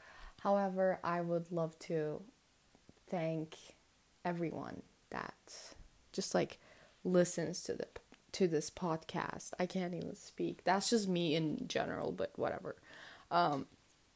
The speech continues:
that just listens to this podcast, and I cannot believe it's been ten episodes already. Like, it's a small number, relatively, I guess, but to me, like,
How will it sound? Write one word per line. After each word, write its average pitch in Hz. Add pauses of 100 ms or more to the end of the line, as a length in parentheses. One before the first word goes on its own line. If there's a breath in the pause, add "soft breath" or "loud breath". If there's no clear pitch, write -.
(500)
that 208
just -
listens 185 (140)
to -
this 185
podcast, 180
and 175 (440 loud breath)
I 226
cannot 226
believe 196
it's 196
been 196 (420)
ten 202
episodes 233
already. 254
Like, 226
it's -
a 254
small 208
number, 214
relatively, 247
I 247
guess, 247
but 220
to -
me, 220
like, 196